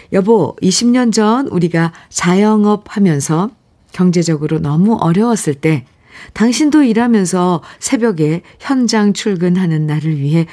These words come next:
항상 따뜻한 아침상을 차려주며 나를 아껴주었던 마음 아직도 기억하고 있어. 당신 덕분에 이제는 같은 피트니스 운동을 다니는 여유가 생긴 것 같소.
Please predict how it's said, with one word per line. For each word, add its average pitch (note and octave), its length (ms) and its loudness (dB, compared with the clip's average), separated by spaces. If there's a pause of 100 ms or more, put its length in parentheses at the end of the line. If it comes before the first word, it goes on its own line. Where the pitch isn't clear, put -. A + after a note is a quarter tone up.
(120)
항상 G3 480 -2 (260)
따뜻한 A#3 580 -2
아침상을 F3 760 0
차려주며 D3+ 720 -4 (240)
나를 D3+ 320 0
아껴주었던 D3+ 800 -4
마음 D#3 420 0 (240)
아직도 C#3 560 -6
기억하고 D#3+ 600 -4
있어. C#3 540 -6 (840)
당신 A3 320 0
덕분에 G#3+ 600 0
이제는 F#3 460 0 (240)
같은 A3+ 500 -2
피트니스 D4+ 600 -4
운동을 D#3+ 380 0
다니는 D#3 500 -2
여유가 E3+ 520 0
생긴 E3 440 -4
것 - 180 -12
같소. - 500 -4